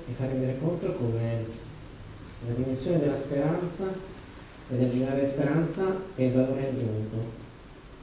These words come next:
Quindi noi possiamo dire: "Sì, diamo ventinove euro al mese per sostenere un bambino a distanza", ma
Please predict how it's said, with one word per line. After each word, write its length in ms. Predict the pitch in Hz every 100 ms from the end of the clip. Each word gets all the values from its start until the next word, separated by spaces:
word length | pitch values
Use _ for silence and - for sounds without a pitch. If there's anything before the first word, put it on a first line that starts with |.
| - - - - -
Quindi 240 | 147 127
noi 100 | 143
possiamo 320 | 165 - 131 120
dire: 200 | 120 113
"Sì, 180 | - 123
diamo 260 | 127 123
ventinove 480 | 120 117 123 123 117
euro 200 | 117 120
al 100 | 110
mese 260 | 101 123 -
per 160 | 117
sostenere 440 | 107 - 117 110 110
un 80 |
bambino 220 | 110 107 104
a 320 | 107 107 110
distanza", 400 | 110 107 110 113
ma 160 | 110